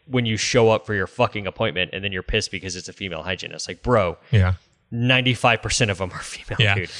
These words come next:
Speaker 2: You're gonna have to do some homework. You're gonna have to call around in advance, and i-, it's gonna take some calling because most,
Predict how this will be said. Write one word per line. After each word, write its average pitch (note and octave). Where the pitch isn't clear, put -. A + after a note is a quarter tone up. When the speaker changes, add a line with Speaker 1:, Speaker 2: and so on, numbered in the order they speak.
Speaker 2:
You're E3
gonna G3+
have G#3+
to D3+
do G3
some D#3+
homework. C3
You're B2+
gonna C3
have D#3
to C#3
call C#3
around B2
in G#2+
advance, G#2+
and A2+
i-, -
it's B2
gonna C#3+
take D#3+
some A#2
calling A#2
because A2
most, B2+